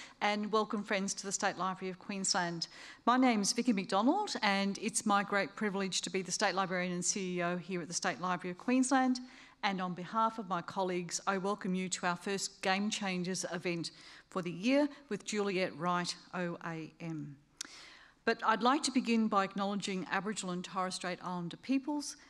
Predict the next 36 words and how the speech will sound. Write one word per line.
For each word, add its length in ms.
and 120
their 80
continuing 560
connection 520
to 100
land 500
and 160
as 160
custodians 680
of 60
stories 500
for 160
millennia. 580
At 140
State 280
Library 320
of 120
Queensland, 680
we 140
are 180
inspired 560
by 160
this 140
tradition 540
in 100
our 160
work 300
to 100
share 500
and 140
preserve 540
Queensland's 600
memory 400
for 100
future 340
generations. 1000